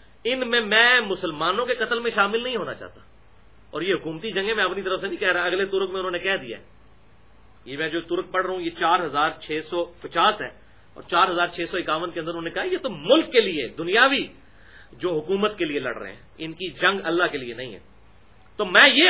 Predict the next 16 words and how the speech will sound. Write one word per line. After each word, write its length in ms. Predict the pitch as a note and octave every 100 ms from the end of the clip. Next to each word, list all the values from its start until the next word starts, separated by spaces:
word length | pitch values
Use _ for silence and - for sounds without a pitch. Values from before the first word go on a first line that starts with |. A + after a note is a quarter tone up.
| D4
آیت 180 | C#4 C4
پہ 60 |
عمل 160 | B3+ A#3+
کیوں 180 | A3+ G#3+
نہ 40 |
کروں؟ 260 | F#3+ D3+ E3+ - - - - - - - - - -
پھر 160 | B3+
حضرت 220 | A3 A3+ A#3
عبداللہ 320 | E3 G3 G#3+
بن 80 | G3+
عمر 160 | G3+ G#3
نے 100 | G3
فرمایا، 340 | E3+ E3+ F3+ F3
ہم 100 | F3
نے 100 | G3
نبی 220 | F#3 F3+